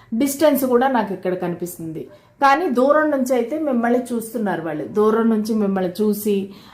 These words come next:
ఆ, మీరేం చేస్తున్నారనే ఇన్ఫర్మేషన్ అంతా గ్యాదర్ చేస్తున్నారు. ఆ, so ఒక ఫైనల్గా ఏంటంటే వాళ్ళకి ఒక న్యూ బిగినింగ్ కావాలి, మీతోటి ఒక ప్యాషనేట్ న్యూ బిగినింగ్ కావాలి.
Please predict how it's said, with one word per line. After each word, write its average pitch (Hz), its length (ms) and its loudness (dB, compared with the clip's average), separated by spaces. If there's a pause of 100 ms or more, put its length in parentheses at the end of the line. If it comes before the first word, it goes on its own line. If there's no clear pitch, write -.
(140)
ఆ, 185 340 2
మీరేం 196 480 4
చేస్తున్నారనే 196 600 0
ఇన్ఫర్మేషన్ 202 580 -2
అంతా 180 200 -4
గ్యాదర్ 190 500 -2
చేస్తున్నారు. 180 720 -2 (480)
ఆ, 175 400 0 (120)
so 269 60 0 (580)
ఒక 240 460 2 (220)
ఫైనల్గా 294 440 0
ఏంటంటే 277 600 2
వాళ్ళకి 233 300 2
ఒక 220 120 -2
న్యూ 233 260 2
బిగినింగ్ 240 420 0
కావాలి, 180 440 -2 (180)
మీతోటి 196 520 0
ఒక 190 200 -4
ప్యాషనేట్ 190 680 -2
న్యూ 190 160 -2
బిగినింగ్ 185 420 -2
కావాలి. 170 520 -2